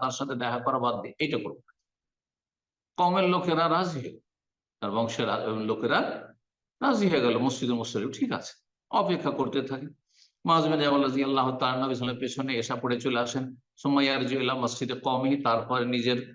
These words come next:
সম্প্রদায়ের মসজিদে আসেন। আর হয়তো ফা ইউসাল্লি বিহিম, তাদেরকে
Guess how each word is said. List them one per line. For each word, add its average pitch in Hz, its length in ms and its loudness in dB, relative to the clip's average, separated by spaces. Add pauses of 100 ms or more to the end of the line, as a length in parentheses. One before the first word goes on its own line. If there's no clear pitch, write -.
(320)
সম্প্রদায়ের 127 560 0
মসজিদে 131 440 0
আসেন। 127 360 -2
আর 190 180 -2
হয়তো 143 280 0
ফা 120 220 0 (180)
ইউসাল্লি 117 480 -2
বিহিম, 95 380 -2 (160)
তাদেরকে 104 460 -4